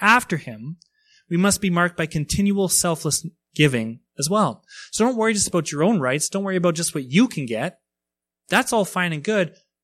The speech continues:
The first priority, as Paul says in, what is it, ch-, verse three, look out for the interests of others first. That's how you follow the pattern. That's an attitude, by the way, that extends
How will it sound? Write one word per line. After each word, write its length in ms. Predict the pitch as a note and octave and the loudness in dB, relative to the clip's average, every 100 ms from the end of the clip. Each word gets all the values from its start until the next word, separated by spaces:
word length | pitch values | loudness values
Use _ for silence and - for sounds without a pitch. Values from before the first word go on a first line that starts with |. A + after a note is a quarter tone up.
| _ | _
The 60 | D#3 | -8
first 260 | B3 C4 | -2 -4
priority, 400 | - D#3 C3+ C#3+ | -2 -2 0 -2
as 120 | D#3 - | -4 -6
Paul 280 | - F3 | -4 -2
says 340 | E3 - F3+ D3 | 0 2 2 0
in, 180 | B2+ B2 | -6 -6
what 140 | C3 | -6
is 120 | A#2 | -6
it, 160 | A2+ - | -6 -8
ch-, 200 | - D#3 | -8 -2
verse 280 | C#3 C#3+ - | 0 2 0
three, 360 | D#3 F#3 A#3 _ _ - | -2 -2 -4 _ _ -2
look 180 | A3 | 0
out 140 | A#3+ A3+ | 2 0
for 100 | A3 | 0
the 100 | A3 | -4
interests 280 | G#3+ F#3+ F3 | -4 -6 -8
of 140 | D#3 - | -8 0
others 680 | A#3 G#3+ G#3 D3+ A#2+ - - | 2 6 6 6 2 -2 -6
first. 720 | - A3 A#3 D3+ - - - - _ _ _ _ _ _ _ _ _ _ _ _ _ _ _ _ _ _ - | -14 -4 0 2 0 -4 -8 -16 _ _ _ _ _ _ _ _ _ _ _ _ _ _ _ _ _ _ -8
That's 320 | D3+ F3 - | 0 0 0
how 100 | D#3+ | -4
you 140 | C#3 | -4
follow 300 | C3 C3+ B2 | -4 -4 -4
the 100 | A2+ | -4
pattern. 420 | A2 A#2+ G#2+ G2+ F#2+ _ _ _ | -8 -8 -8 -10 -16 _ _ _
That's 260 | - F3 - | -2 -2 -2
an 80 | F3 | -2
attitude, 560 | F3 G3 G3 - B2+ | 2 2 2 -4 -6
by 120 | B2 | -6
the 80 | B2 | -8
way, 120 | A#2+ | -8
that 140 | B2+ C3+ | -8 -8
extends 400 | C#3 - D3 | -8 -8 -8